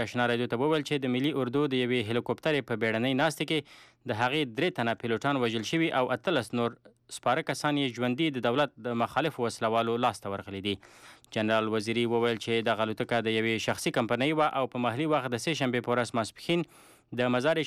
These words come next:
شریف نه فاریاب ته روانه وه چې د تخنیکي ستونزې له کبله په پښتونکوټ ولسوالۍ کې په بیړنۍ توګه کېناستله. د ملي دفاع د وزارت ویان د دغو دوو بهرنیانو په اړه نور جزئیات څرګند نه کړل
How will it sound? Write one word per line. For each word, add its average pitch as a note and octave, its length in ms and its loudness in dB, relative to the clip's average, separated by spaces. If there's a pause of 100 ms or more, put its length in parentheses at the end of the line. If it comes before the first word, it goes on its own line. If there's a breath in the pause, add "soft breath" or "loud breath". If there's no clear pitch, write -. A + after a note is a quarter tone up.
شریف D3+ 260 -2
نه C#3 200 0
فاریاب C3+ 340 0
ته A2+ 160 4
روانه D3+ 280 2
وه D3 160 0
چې C#3 80 -4 (120)
د B2 120 -4
تخنیکي A#2+ 420 -2
ستونزې A#2+ 500 0
له G#2 100 -6
کبله D3+ 320 2 (400 soft breath)
په B2 220 -2
پښتونکوټ - 480 -4 (100)
ولسوالۍ A#2 480 0
کې C3+ 100 0 (140)
په A#2+ 40 2 (100)
بیړنۍ A#2+ 400 2
توګه G#2+ 160 0 (100)
کېناستله. F#2 560 -4 (240)
د A#2+ 100 4
ملي B2 180 2
دفاع A#2+ 280 0
د A#2 80 2
وزارت A#2 340 0
ویان A#2 260 2
د G#2+ 100 -6
دغو A#2 200 2 (160)
دوو B2 240 2
بهرنیانو A2+ 460 0
په A#2+ 80 2
اړه A2+ 180 2
نور A#2 160 0
جزئیات A2+ 320 -2
څرګند A2 340 0
نه E3+ 120 2
کړل F3+ 140 2